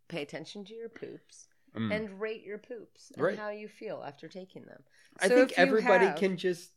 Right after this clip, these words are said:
Speaker 1: a soft blob poop, you're like, "I feel pretty good." But if you have a hard, separate hard lump poop and you're like, "Ooh," then that goes lower.
Speaker 2: Not so happy.
Speaker 1: <laughs>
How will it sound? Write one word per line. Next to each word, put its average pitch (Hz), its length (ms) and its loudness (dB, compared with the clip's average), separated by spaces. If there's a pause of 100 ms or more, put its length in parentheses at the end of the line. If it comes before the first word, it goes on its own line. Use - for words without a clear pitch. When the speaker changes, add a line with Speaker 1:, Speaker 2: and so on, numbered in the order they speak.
(140)
Speaker 1:
a 202 100 -6
soft 208 480 -4
blob 202 380 -2
poop, 247 260 -6
you're 240 140 -6
like, 247 400 -6
"I 392 40 -8
feel 403 240 -8
pretty 381 280 -6
good." 381 320 -6
But 165 100 -6
if 156 140 -8
you 151 60 -6
have 139 100 -8
a 139 160 -6
hard, 175 640 -2 (880)
separate 196 580 -6
hard 160 340 -6
lump 180 380 -8
poop 143 280 -8
and 139 100 -12
you're 135 80 -12
like, 131 180 -14
"Ooh," 139 500 -10 (180)
then 131 140 -18
that 123 140 -18
goes 123 240 -20
lower. 135 200 -14
Speaker 2:
Not - 200 -14
so 73 180 -14
happy. 90 340 -8
Speaker 1:
<laughs> - 100 -8